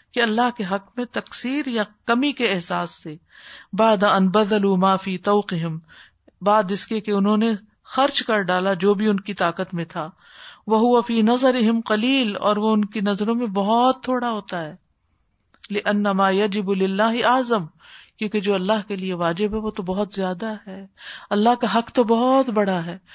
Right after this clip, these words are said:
اور سب کچھ کر کے بھی ان کے اندر یہی احساس رہتا ہے کہ بڑی کوتاہیاں ہیں۔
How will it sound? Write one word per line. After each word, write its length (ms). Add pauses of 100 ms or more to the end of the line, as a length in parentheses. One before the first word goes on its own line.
(320)
اور 140
سب 320
کچھ 200
کر 200
کے 140
بھی 120
ان 180
کے 100
اندر 340
یہی 260
احساس 460
رہتا 320
ہے 80 (580)
کہ 80
بڑی 220
کوتاہیاں 580
ہیں۔ 160